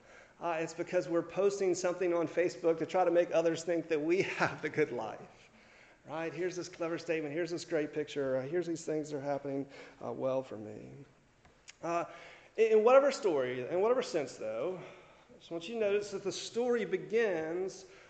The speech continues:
enjoying the things, uh, in this life, enjoying good things in this life.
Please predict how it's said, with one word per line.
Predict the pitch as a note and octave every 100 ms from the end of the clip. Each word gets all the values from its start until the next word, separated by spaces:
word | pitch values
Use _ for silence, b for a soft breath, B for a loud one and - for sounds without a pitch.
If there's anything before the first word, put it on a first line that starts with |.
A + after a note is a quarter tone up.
| B
enjoying | F3+ F3+ C3 B2+ F3 A#3+ B3+ B3
the | A3
things, | - G#3+ A3 G#3+ G#3 F#3+
uh, | - F3+ D3+
in | E3+
this | F3 F3
life, | E3 E3 C3
enjoying | D#3 D3+ G3+ G#3
good | D3 F#3 G#3
things | - C#3+ A#2 A#2
in | A#2
this | A2 -
life. | G#2 A#2+ -